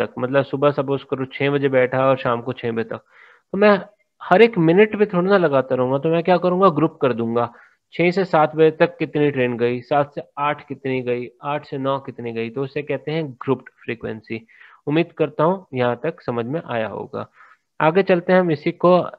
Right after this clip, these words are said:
कुछ questions हैं उनकी मदद से देख लेते हैं। ये नीचे दिए गए कुछ questions हैं, आपको ये raw data है,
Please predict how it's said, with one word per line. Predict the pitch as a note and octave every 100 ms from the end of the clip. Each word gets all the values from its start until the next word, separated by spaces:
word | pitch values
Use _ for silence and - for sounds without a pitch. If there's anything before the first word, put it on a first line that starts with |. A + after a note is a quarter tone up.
| -
कुछ | E3 E3 -
questions | - D3+ C#3+ F3 D#3+ E3
हैं |
उनकी | E3 C3+ C3 C#3+
मदद | C#3 A#2+ B2
से | - D3
देख | C3+ C3
लेते | C#3 C3+
हैं। | C3 D3+ D3 _ B2+
ये | C#3
नीचे | C3+ C3 D3+
दिए | C3 C3
गए | C3 C3+
कुछ | A2 -
questions | A#2 A#2 C#3+ C#3 D3+
हैं, |
आपको | C#3+ B2 - B2+
ये | B2+ C3 B2
raw | A2 A#2 C#3 F3
data | D#3 C#3 C3 C3
है, | A#2 B2+ C#3+